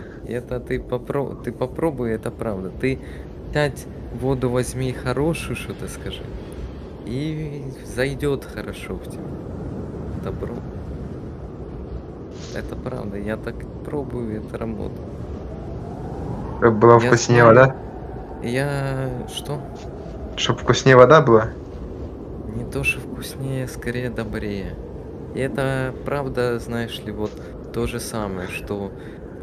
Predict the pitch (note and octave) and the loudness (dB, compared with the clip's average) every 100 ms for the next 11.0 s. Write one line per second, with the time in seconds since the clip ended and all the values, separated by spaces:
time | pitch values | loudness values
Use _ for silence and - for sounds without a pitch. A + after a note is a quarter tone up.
0 | - G#2 G#2+ B2 C#3+ C#3 - - - - | -8 -4 -2 0 -2 -4 -8 -12 -14 -14
1 | - - - - - - A#2+ A#2+ A2 G2 | -12 -12 -10 -8 -8 -4 0 0 0 -2
2 | - G2+ A2+ - A2+ G2+ A#2 A#2 A#2 A#2+ | -2 -4 -4 -4 -6 -4 -2 -2 -2 -4
3 | G#2+ F#2+ F#2 - G2 - G#2+ G#2 G#2+ A#2+ | -4 -6 -8 -10 -10 -8 -6 -6 -4 -6
4 | A#2 C3+ C#3+ C3 G#2+ G#2+ - G#2+ - B2 | -6 -6 -6 -6 -4 -6 -6 -8 -6 -6
5 | B2+ - - - - - - - - - | -6 -8 -10 -12 -10 -10 -10 -10 -10 -10
6 | - - - - - - - - - G2 | -10 -12 -10 -10 -10 -8 -6 -6 -6 -6
7 | F#2 G#2 G2+ G2+ G2+ A2+ A2+ G2 F#2+ - | -4 0 0 0 2 2 2 0 -2 -4
8 | - F2+ F#2+ F2+ - F2+ F2+ F2+ F2+ F2 | -6 -4 -4 -4 -6 -6 -6 -6 -6 -6
9 | E2+ - - - - - - F#2 F#2 F#2+ | -8 -10 -10 -12 -10 -10 -8 -6 -2 -2
10 | F2+ F2+ F#2+ F#2 G#2 G2 - - F#2 | -2 -2 -4 -4 -2 -2 -4 -6 -4